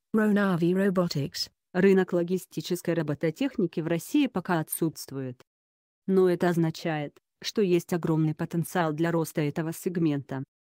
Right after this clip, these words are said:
Speaker 2: Чтобы предложить рынку качественный продукт по правильной цене,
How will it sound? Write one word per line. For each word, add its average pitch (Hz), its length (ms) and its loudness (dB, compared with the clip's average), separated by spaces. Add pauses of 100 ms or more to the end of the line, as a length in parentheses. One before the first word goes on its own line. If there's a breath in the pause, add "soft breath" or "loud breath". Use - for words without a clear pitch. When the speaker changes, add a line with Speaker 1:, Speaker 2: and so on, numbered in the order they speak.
(400)
Speaker 2:
Чтобы 190 320 0
предложить 165 640 0
рынку 160 340 0
качественный 156 640 -2
продукт 151 520 -4
по 165 100 -6
правильной 165 520 0
цене, 175 420 0